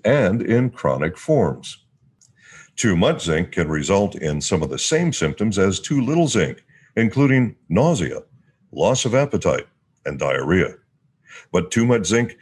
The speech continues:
can also add vomiting, abdominal cramps, and headaches to the list. Consuming between one hundred and fifty milligrams and up to four hundred and fifty milligrams of zinc per day have been associated with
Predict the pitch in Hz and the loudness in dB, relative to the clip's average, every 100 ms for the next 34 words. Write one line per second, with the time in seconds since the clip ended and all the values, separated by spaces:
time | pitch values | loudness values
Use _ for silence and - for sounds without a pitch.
0 | - - 113 104 - - 175 185 - 104 | -20 -6 0 0 2 2 2 2 2 2
1 | 98 87 85 76 67 101 156 90 73 90 | 4 2 2 0 0 0 2 0 -2 -4
2 | - _ - 69 67 78 90 117 123 - | -8 _ -10 -10 -6 -2 0 2 0 0
3 | 131 127 - - 120 127 101 139 101 - | 0 0 -2 -6 -4 -2 0 0 0 -2
4 | - 80 78 67 - - _ _ _ _ | -4 -2 0 -2 -4 -14 _ _ _ _
5 | _ _ _ _ _ _ _ - - - | _ _ _ _ _ _ _ -2 0 2
6 | 190 143 95 90 107 101 85 - _ - | 2 2 2 0 0 0 0 -6 _ -4
7 | 90 107 95 90 82 73 69 104 98 87 | 0 2 2 2 2 0 0 -2 -2 -2
8 | 78 76 71 76 80 80 76 - 92 - | 0 0 0 0 0 -2 -4 -2 -2 -2
9 | - 78 - 165 165 90 69 65 65 71 | -4 -4 -2 0 2 2 -2 -8 -8 -10
10 | - 71 69 69 71 69 67 60 92 - | -8 -6 -6 -4 -6 -8 -12 -4 -4 -4
11 | - _ _ _ _ _ _ _ _ - | -8 _ _ _ _ _ _ _ _ -4
12 | 82 69 104 80 69 82 _ _ _ _ | -4 0 0 0 -2 -6 _ _ _ _
13 | - 117 151 135 147 131 - 160 - 92 | -8 -2 0 2 0 2 2 0 2 0
14 | 87 92 92 - | 0 0 0 -2